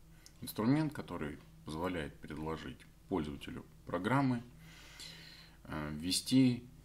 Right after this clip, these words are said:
один из вот этих вариантов. Да, вот они перечислены через запятую. Плюс, минус, да, э, как бы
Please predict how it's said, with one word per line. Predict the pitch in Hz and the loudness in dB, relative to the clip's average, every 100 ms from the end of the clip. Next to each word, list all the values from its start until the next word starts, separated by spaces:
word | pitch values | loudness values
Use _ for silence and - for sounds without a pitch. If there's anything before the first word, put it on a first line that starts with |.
| - - | -18 -10
один | 85 92 85 | -4 -2 -2
из | 87 - - - - | -4 -8 -16 -18 -16
вот | 76 | -8
этих | 78 - - | -8 -8 -12
вариантов. | 78 73 67 - 71 | -8 -8 -8 -10 -8
Да, | 76 | -8
вот | 73 - | -8 -10
они | - | -12
перечислены | - - - - 71 | -10 -8 -6 -8 -8
через | - 78 - | -10 -12 -14
запятую. | - - - - - - - - - - - - - - - - | -16 -18 -18 -18 -18 -18 -18 -18 -18 -18 -18 -20 -20 -20 -20 -2
Плюс, | 107 139 135 | 2 2 2
минус, | - 98 110 98 - - - - - - - - - - - | 0 2 2 0 -6 -14 -20 -20 -20 -20 -20 -18 -18 -16 -10
да, | 80 - - - - - - - - - - - - - - - - | -10 -10 -14 -20 -20 -20 -20 -20 -20 -20 -20 -20 -20 -20 -20 -20 -16
э, | - 73 71 73 71 | -12 -10 -8 -8 -10
как | 71 - | -12 -12
бы | - - | -12 -12